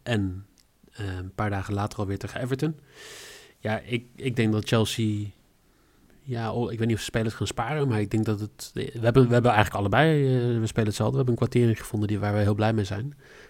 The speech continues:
Dat is de X twee voor United voor één vijfenzestig.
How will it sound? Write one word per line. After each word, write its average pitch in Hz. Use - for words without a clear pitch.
Dat 101
is 98
de -
X -
twee 104
voor 107
United 104
voor -
één 107
vijfenzestig. 104